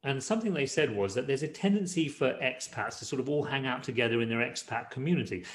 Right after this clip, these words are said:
And, and think about it. It, it's, it's just easier, isn't it? You know, th-, these people are gonna know your first language, your mother tongue, and they'll get all the cultural references which other people won't get. And so they decided right from the start,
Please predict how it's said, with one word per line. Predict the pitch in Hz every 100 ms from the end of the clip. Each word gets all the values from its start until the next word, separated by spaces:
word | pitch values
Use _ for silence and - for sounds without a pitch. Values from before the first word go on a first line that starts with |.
| -
And, | - 156
and | 165
think | 254 226
about | - 104 95
it. | -
It, | 151 -
it's, | 165 - - _
it's | 175
just | - 202 220
easier, | 220 113 110
isn't | 143 131
it? | 95 165
You | 139
know, | 117
th-, | 110 143
these | 139
people | - 147 139 127
are |
gonna | 127 123
know | 120
your | 113
first | 104 - 131 127
language, | 131 123 120 120
your | 107
mother | 101 117 113
tongue, | - 117 107 113 - - -
and | 123 123
they'll | 120 120 120 - -
get | 151 143
all | 139
the | 139
cultural | 139 135 120 143 127
references | 123 117 123 110 - 123 110
which | 107 -
other | 143 123
people | 127 123 117 120 110
won't | 113 113 113
get. | 101 95 - _ - - _ _ _ _ -
And | 139 143 143
so | - 175 165
they | 160 190
decided | 196 185 - 165 147 107 101
right | 110 120 151 180 196
from | - 143
the | 127
start, | - - 117 90 - -